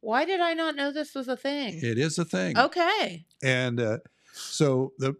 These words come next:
Speaker 2: we'll do it Thursday night, Friday night, and Saturday night. Uh, Pastor J, Michael Yadonacek, will preach on Thursday night and have the enter-, you know, c-, music entertainment.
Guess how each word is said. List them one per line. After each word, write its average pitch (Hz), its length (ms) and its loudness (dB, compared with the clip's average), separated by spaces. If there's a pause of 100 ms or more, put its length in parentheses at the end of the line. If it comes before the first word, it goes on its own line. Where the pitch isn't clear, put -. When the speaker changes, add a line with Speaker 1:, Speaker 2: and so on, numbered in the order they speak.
Speaker 2:
we'll 147 140 4
do 131 180 4
it 117 100 -2
Thursday 170 540 4
night, 143 440 0
Friday 143 400 2
night, 120 240 2
and 123 140 -2
Saturday 113 480 0
night. 87 360 -4 (600)
Uh, 92 500 0 (720)
Pastor 120 360 0
J, 117 360 0
Michael 110 340 -2
Yadonacek, 107 840 0
will 101 220 -2
preach 120 420 -2
on 110 200 -2
Thursday 131 580 0
night 90 400 -4 (260)
and 101 420 0 (880)
have 104 360 0
the 107 220 -2
enter-, 113 340 -2
you 135 120 -2
know, 92 320 -2
c-, 196 80 -6
music 120 400 0
entertainment. 104 640 -2